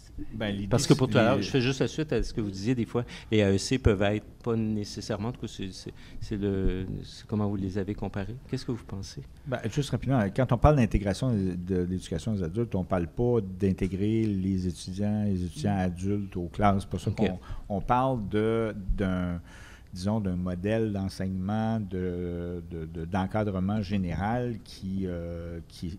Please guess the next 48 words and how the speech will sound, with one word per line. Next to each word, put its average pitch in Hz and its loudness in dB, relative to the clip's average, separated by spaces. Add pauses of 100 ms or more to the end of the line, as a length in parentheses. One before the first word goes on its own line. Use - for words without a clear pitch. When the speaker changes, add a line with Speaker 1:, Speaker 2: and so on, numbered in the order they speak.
Speaker 1:
est 98 -6
équivalent 92 -2
à 98 -2
celui 90 -8
de, 90 -4
de 90 -6
l'enseignement 87 -4
de 85 -6
jour, 107 -4
là. 87 -4 (540)
Ce - -12
qui 98 -2
est 92 2
d'autant 98 0
plus 107 -4
défendable 104 0
que - -2
les, 90 0
les 87 -4
adultes, 104 -4
souvent, 110 -4
ont - 0
besoin 92 -2
de 98 -2
davantage 113 4
d'encadrement, 95 -2
mais 92 -2
il 92 -4
y 90 0
a - -2
beaucoup, 95 -4
beaucoup 156 -4
de 151 -6
chargés 104 0
de - -8
cours, 175 -4
là, 113 -2
qui - -10
sont 104 -4
même 104 -2
pas 123 -2
payés 107 -4
pour 101 -8
donner 95 -2
de 101 -6
la, 90 -4
de 87 -8
l'encadrement. 92 -4